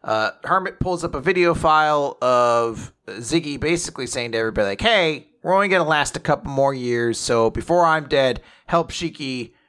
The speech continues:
you know, reach the world." And I guess this is then after Shiki's gone, or, so, not Shiki, Ziggy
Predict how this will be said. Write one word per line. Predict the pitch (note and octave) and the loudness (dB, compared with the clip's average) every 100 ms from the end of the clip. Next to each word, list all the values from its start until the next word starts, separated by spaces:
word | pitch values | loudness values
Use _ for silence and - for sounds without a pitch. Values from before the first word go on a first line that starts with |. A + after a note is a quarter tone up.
| _ | _
you | B2+ | -8
know, | A2+ G#2 G#2 | -6 -6 -6
reach | A#2+ A#2 - | -8 -6 -6
the | G#2 | -2
world." | G2 E2 - | 0 0 -2
And | A2+ | -2
I | A#2+ | 0
guess | B2 D#3 D#3 - | 2 2 0 -4
this | D3+ D#3+ | -4 -2
is | D3+ C3 | -2 -4
then | - C3+ B2+ G#2+ _ _ - | -4 -4 -6 -16 _ _ 0
after | E3 F3+ - D3+ | 2 0 0 -2
Shiki's | - D#3+ C3 B2+ B2 - | 0 -2 -2 -6 -6 -4
gone, | C3 A#2+ A#2+ A2+ A2 G#2 _ _ _ _ _ _ _ | 0 0 0 -2 -6 -14 _ _ _ _ _ _ _
or, | B2+ A#2+ A2+ G2 - | 0 2 0 -4 -8
so, | - | -10
not | - G2+ | -8 -8
Shiki, | - F#2 F2 - | -10 -12 -16 -14
Ziggy | G#2+ C#3+ A#2+ G2+ E2+ | -2 -2 -2 -10 -14